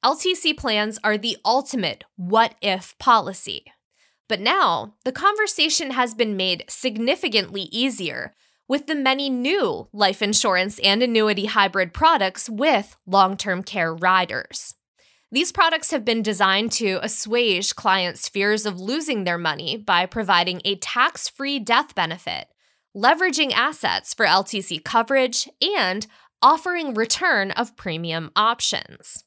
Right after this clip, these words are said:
Can your clients afford long-term care? Maybe they can't afford to be without it. Because of the specifics surrounding enrollment, the answer is going to be different for each of your clients.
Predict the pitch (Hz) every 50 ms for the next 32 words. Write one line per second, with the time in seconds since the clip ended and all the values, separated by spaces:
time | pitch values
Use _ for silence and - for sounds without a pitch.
0 | _ _ _ _ _ _ _ _ _ _ _ _ - - - 294 311 349 359 359
1 | 370 359 349 - 294 269 262 277 294 302 294 - - 233 240 - - - 208 208
2 | - 240 277 294 311 - _ - 214 208 208 220 233 254 247 - 285 247 226 226
3 | - - 226 214 226 254 320 339 _ _ _ _ _ _ _ _ - 202 214 226
4 | 226 262 339 494 440 403 285 269 - - - 320 320 330 - - 240 220 - -
5 | - 311 330 277 208 180 160 - 208 - _ - - 202 226 208 170 180 170 202
6 | 196 226 226 190 - - - - - - _ _ _ _ _ _ _ _ _ _
7 | _ _ _ _ _ - 247 247 - 285 370 453 480 466 - - 277 294 254 254
8 | 285 269 - - - 233 226 - - - 311 311 - - - - - - - -
9 | - - - - 240 220 226 233 226 247 254 233 208 190 190 - 196 208 196 185
10 | 196 185 185 185 208 233 247 254 - - _ - 214 208 233 226 - 233 269 349
11 | 339 - 403 349 - - 233 214 202 - 240 233 254 294 302 - 302 247 254 208
12 | 170 - 233 254 254 - 185 151 - - - - - - - 220 226 247 - -
13 | 240 247 262 262 - - - 202 180 180 175 - - - - 220 202 185 - -
14 | - _ - - - -